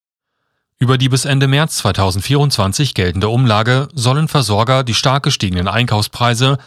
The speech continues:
an alle Gasverbraucher weitergeben können. Geplant ist nach früheren Angaben, dass Importeure neunzig Prozent der höheren Beschaffungskosten über die Umlage weitergeben können. Bis Ende September müssen die Importeure ihre Kosten noch selbst tragen.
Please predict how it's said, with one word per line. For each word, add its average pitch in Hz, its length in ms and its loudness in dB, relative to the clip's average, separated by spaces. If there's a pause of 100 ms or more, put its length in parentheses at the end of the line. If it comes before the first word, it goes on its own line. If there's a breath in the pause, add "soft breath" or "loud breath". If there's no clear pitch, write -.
(180 loud breath)
an 156 160 0
alle 117 220 0
Gasverbraucher 95 800 0
weitergeben 113 460 0
können. 95 360 0 (800)
Geplant 131 420 0
ist 143 160 -4
nach 123 140 0
früheren 110 360 0
Angaben, 117 640 0
dass 90 160 -2
Importeure 117 640 0
neunzig 143 480 0
Prozent 143 480 0
der 92 80 -2
höheren 95 260 0
Beschaffungskosten 131 960 0
über 135 200 0
die 156 100 0
Umlage 92 500 -2
weitergeben 113 460 0
können. 98 340 0 (760)
Bis 127 200 0
Ende 156 240 0
September 123 540 0
müssen 151 320 2
die 123 80 0
Importeure 113 520 0
ihre 147 240 0
Kosten 95 380 -2
noch 95 140 0
selbst 113 340 -2
tragen. 92 380 -2